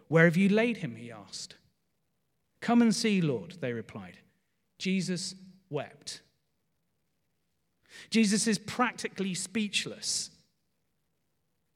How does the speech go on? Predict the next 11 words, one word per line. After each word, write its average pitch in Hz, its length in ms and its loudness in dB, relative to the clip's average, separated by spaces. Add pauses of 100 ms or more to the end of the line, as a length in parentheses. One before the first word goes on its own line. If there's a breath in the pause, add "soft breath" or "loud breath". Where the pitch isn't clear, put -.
(1400)
Instead 208 360 8
of 226 120 4
meeting 226 380 6
the 208 80 4
grief 196 320 0
with 175 160 2
words 202 280 4
of 165 120 -8
truth 190 300 -2
and 165 100 -2
hope, 185 380 -2